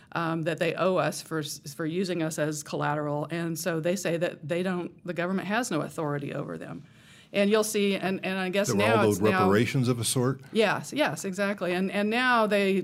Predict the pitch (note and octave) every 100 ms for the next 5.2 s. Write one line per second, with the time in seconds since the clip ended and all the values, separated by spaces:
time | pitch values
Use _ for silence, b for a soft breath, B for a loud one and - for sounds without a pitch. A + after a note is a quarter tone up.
0 | - - G#3 F#3 F3+ F#3 E3+ E3+ F3 F#3+
1 | F3 E3 D#3 F#3 F3 D#3 D3+ D#3 D#3 E3+
2 | F#3 F3 E3+ D#3 - D#3+ D#3 E3+ D#3+ E3+
3 | E3 C#3+ E3 D#3+ D#3+ D#3+ - B B B
4 | B - G3 F#3+ - F3+ F#3 - F3 E3+
5 | D#3 D3+